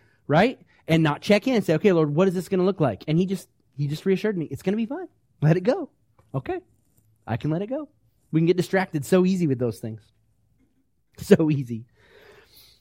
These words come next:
The other thing is, is sometimes you're pressured. Sometimes you are pressured to make decisions, right? Um, uh, people pulling on you, calling on you. Um,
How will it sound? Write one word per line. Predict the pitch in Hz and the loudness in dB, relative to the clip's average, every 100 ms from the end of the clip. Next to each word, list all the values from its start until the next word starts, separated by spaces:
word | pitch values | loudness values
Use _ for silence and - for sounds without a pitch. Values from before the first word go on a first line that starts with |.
| _ _ _ | _ _ _
The | 170 | 6
other | 254 262 | 6 4
thing | 185 170 | 2 2
is, | 160 | 2
is | 147 | 0
sometimes | - 240 208 170 | 0 0 0 0
you're | 151 | 0
pressured. | 143 180 160 - 107 104 _ _ | 0 0 0 -2 -8 -8 _ _
Sometimes | - 240 208 175 | -4 -4 -2 -2
you | 151 170 | -4 -8
are | 117 | -14
pressured | - - 185 180 135 101 92 - | -16 -16 -8 -6 -6 -14 -16 -14
to | - | -8
make | 123 110 | -8 -8
decisions, | 107 117 90 95 _ _ _ _ _ | -10 -10 -12 -16 _ _ _ _ _
right? | - 139 156 - _ _ - | -2 -2 -2 -12 _ _ -4
Um, | 139 123 110 - | -2 -2 -6 -8
uh, | 131 | -8
people | 117 - 180 | -8 -8 -8
pulling | 131 196 185 185 | -6 -4 -2 -2
on | 175 175 | -4 -2
you, | 170 | -4
calling | 170 180 175 170 | -4 -8 -6 -4
on | 170 170 | -4 -2
you. | 170 165 165 _ - _ - | -2 -4 -8 _ -20 _ -6
Um, | 131 107 | -4 -4